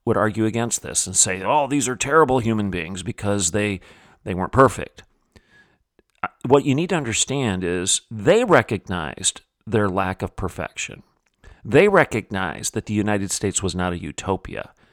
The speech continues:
They recognized that things needed to change,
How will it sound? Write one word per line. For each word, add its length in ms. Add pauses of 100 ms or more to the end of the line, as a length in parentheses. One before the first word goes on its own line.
(640)
They 220
recognized 720
that 160
things 420
needed 360
to 100
change, 840